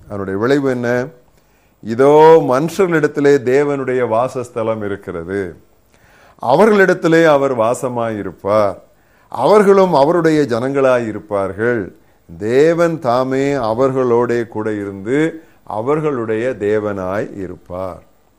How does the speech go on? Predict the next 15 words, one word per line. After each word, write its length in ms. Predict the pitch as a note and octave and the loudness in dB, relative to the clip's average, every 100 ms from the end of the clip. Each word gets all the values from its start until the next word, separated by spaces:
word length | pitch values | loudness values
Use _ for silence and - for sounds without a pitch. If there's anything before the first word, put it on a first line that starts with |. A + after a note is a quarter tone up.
| _ _ _ _ _ | _ _ _ _ _
இன்று 400 | A#2 D#3+ A3 A3+ | -4 -4 0 0
நாம் 240 | G3+ F3 D3+ | 2 2 2
அனுபவிக்கக்கூடியது 1300 | C3 E3+ F3+ D#3+ D#3 C3+ C3 B2+ B2 A#2 F3 C4 | -2 -2 -2 -4 -6 -8 -4 -2 -2 -4 -8 -6
ஆண்டவருடைய 720 | D3+ B2 D3 D3 C#3 B2+ C3 B2 | -4 -4 -2 -2 -2 -2 0 0
ஆன்மீக 580 | A2+ C#3 F#3 F#3 E3+ | 0 -2 0 0 0
பிரசன்னம், 640 | E3 B2 A#2 - G2 F#2 G2 | 0 -2 -6 -8 -14 -14 -8
the 60 | |
spiritual 680 | A2 - F3+ G#3 F3+ E3 D#3 | -8 -6 -2 -2 -2 0 0
presence 460 | B2 A#2+ A2+ A2+ G#2+ | 0 -4 -4 -8 -6
of 120 | G2+ F2 | -6 -4
God. 200 | F#2+ E2+ - _ _ _ _ _ _ _ _ _ _ | -6 -6 -10 _ _ _ _ _ _ _ _ _ _
அது 260 | B2 D3 D3 | -2 0 2
ஒருவேளை 720 | D3 D#3 G#3 G#3 E3+ G#2+ - G2+ | 2 4 4 4 2 -2 -10 -10
முழுமையானதாக 840 | A#2+ D3+ D#3+ D#3+ D3+ D3+ C#3+ C#3+ C#3 | -4 -2 0 2 2 2 4 6 4
இல்லாவிட்டாலும், 1200 | C3+ A2+ A2+ A2 G2 F#2 - F2 F2+ A#2 C3+ C#3 | 0 -2 0 2 0 -4 -8 -8 -6 -4 -4 -8